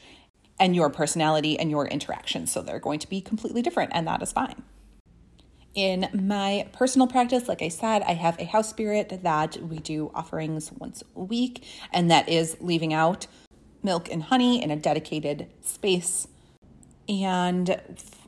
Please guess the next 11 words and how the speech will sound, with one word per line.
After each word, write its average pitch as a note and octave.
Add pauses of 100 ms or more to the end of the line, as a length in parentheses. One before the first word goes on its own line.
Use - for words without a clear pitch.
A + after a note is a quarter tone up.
as F3+
far F3
as E3
deities, B3
I E3+
don't E3
do F#3
any D#3+
deity E3+
work. D#3 (600)
And E3